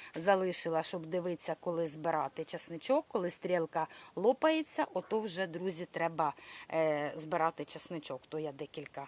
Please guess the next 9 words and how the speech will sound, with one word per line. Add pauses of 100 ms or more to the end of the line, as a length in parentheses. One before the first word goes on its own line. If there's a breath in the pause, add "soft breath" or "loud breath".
(120)
залишила,
щоб
було
видно. (680 loud breath)
Огірочки
після
підживлення
цибулевою,
оцею,